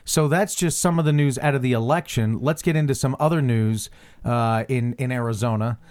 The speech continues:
Swifties, you can rejoice. Seventeen more U S shows, including one in Glendale, have been added to the Taylor Swift tour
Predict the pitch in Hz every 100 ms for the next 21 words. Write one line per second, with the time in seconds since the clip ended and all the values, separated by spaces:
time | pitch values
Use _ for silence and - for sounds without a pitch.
0 | - - - - - 170 220 - 170 135
1 | 160 - 160 147 131 139 185 147 143 -
2 | - - 175 196 202 - 185 170 170 165
3 | 151 165 151 - 170 160 151 139 120 170
4 | 170 156 156 139 123 147 170 123 110 113
5 | 110 - - - 131 123 135 - 151 165
6 | 165 - 156 127 - 165 180 190 185 -
7 | 190 202 - - 127 107 107